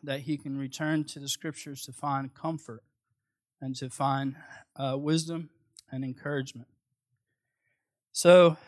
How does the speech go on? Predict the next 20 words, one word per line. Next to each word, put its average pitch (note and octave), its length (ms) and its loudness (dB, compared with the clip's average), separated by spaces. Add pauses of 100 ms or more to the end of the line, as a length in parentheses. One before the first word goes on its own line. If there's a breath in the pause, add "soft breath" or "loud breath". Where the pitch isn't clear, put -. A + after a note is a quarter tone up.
(200 loud breath)
one F3 280 4
year G3 240 8
for F3 180 -4
his D3+ 120 0
birthday, E3 520 2
we D#3+ 100 4
decided D#3+ 480 0
to D#3+ 100 -12
get D3 240 -4
him D3 380 -6
a C#3+ 300 -6
C E3+ 300 -2
D F3 180 -8
set. C#3 380 -4 (120)
Yes, B2+ 360 -8
I C3+ 100 -18
did C3 240 -16
say C#3+ 200 -8
C D#3+ 180 -8
Ds. C#3+ 360 -8